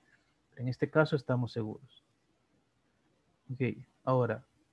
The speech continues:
si X no pertenece a la unión, habíamos escrito un poquito más arriba que, entonces, para todo I que pertenece a I,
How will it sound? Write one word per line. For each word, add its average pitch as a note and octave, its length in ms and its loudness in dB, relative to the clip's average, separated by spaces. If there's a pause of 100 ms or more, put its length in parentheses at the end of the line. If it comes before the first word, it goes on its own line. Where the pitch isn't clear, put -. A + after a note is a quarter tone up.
(1600)
si C3 300 0
X D3+ 280 2
no D#3 220 4
pertenece D3+ 580 4
a B2+ 60 6
la B2 160 4
unión, D#3+ 420 2 (180)
habíamos B2+ 380 2
escrito D3 340 2
un C#3+ 120 2
poquito C#3+ 360 -2
más D3 160 4
arriba D#3 420 8
que, F3 300 4 (960)
entonces, C3+ 600 6 (280)
para A2+ 280 4
todo D3+ 420 6
I F#3 240 4 (3750)
que B2+ 120 -6
pertenece A2+ 600 -6
a C3+ 80 2
I, E3+ 220 0